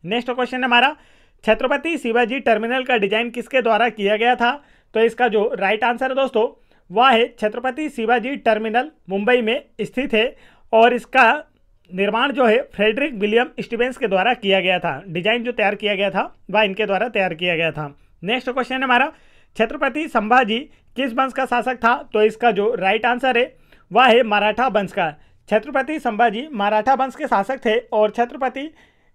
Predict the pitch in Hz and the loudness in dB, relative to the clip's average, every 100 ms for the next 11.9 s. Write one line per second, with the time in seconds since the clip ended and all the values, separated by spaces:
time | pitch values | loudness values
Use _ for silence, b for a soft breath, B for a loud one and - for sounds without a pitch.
0 | - 208 233 277 233 311 _ - 226 269 | -6 -2 2 2 0 -8 _ -2 0 2
1 | 220 202 262 294 226 220 214 196 202 185 | 0 -2 -2 -2 -4 0 0 0 0 0
2 | 190 185 160 127 _ - 190 202 233 233 | 0 -2 -2 -4 _ -6 -4 -2 -4 -4
3 | 254 254 208 208 208 196 233 233 220 240 | -4 -4 -6 -6 -8 -6 -8 0 0 0
4 | - - 175 240 262 269 240 262 277 233 | -4 -12 -8 -6 -6 -6 -6 -6 -2 0
5 | 220 269 b b b b b - 226 262 | 0 -2 b b b b b -4 2 2
6 | 285 247 233 247 226 285 - - 220 220 | 2 0 -4 2 4 2 -2 -4 -4 -2
7 | 302 269 226 233 285 185 208 226 233 220 | -6 -2 -2 -2 -4 -2 0 -2 -2 -2
8 | 214 202 185 165 190 208 226 208 208 208 | -2 0 -2 -2 -4 -2 -2 -2 0 0
9 | 220 254 254 240 240 240 233 226 208 208 | 0 -2 -2 -2 0 2 0 -2 -4 -2
10 | 196 247 254 180 196 165 127 b b b | -2 -2 -2 -2 0 -2 -8 b b b
11 | _ 220 247 269 311 269 220 226 226 | _ 0 2 0 -4 -4 -2 -2 -2